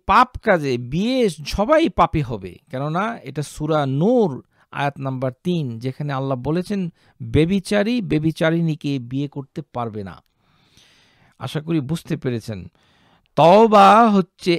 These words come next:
এত গুরুত্বপূর্ণ, এখানে তওবাটা আপনাকে নিতে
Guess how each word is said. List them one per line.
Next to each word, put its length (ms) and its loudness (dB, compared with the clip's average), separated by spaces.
এত 260 0
গুরুত্বপূর্ণ, 1000 0
এখানে 380 -6
তওবাটা 880 0
আপনাকে 760 -10
নিতে 300 -8